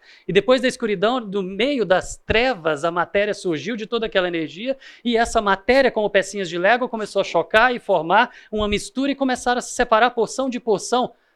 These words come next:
Águas de águas, matéria de matéria, separando tudo que tava ali no firmamento. É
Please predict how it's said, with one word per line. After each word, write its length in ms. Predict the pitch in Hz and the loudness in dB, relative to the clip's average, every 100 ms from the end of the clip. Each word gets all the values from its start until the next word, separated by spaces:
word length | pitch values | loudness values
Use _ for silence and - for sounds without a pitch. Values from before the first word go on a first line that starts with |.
| _ _ _ | _ _ _
Águas 360 | - 208 202 185 | -4 -2 -4 -6
de 120 | 190 | 2
águas, 340 | 175 180 135 120 | 2 2 -4 -2
matéria 400 | 160 196 208 185 | -2 2 0 -2
de 80 | |
matéria, 420 | 180 160 - 220 180 | -4 -2 -2 -4 -4
separando 480 | 196 196 196 220 | 0 0 0 -4
tudo 220 | - 247 220 | -8 -10 -8
que 100 | 214 | 2
tava 260 | 226 214 | 2 2
ali 120 | 208 | 0
no 80 | 233 | -4
firmamento. 760 | 226 220 226 233 240 247 - _ _ _ _ _ _ _ | -6 -4 -2 -4 -6 -8 -10 _ _ _ _ _ _ _
É 220 | 208 214 | 0 0